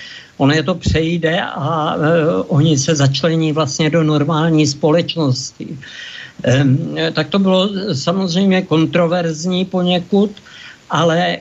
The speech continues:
ku podivu nepřišla cenzura tentokrát, to byl koprodukční film s Poláky, nepřišla cenzura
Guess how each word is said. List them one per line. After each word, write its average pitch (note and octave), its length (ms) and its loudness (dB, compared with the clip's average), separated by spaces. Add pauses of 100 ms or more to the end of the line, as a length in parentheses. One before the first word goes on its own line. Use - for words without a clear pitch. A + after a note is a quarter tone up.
ku D#3+ 140 -2
podivu F#3+ 460 0
nepřišla F#3+ 840 0
cenzura F3 600 0
tentokrát, F#3 760 0
to F#3+ 80 -4
byl E3 420 0
koprodukční D#3+ 760 0
film F#3 600 2
s - 160 -6
Poláky, C#3 840 0
nepřišla E3 580 -2
cenzura D#3+ 800 0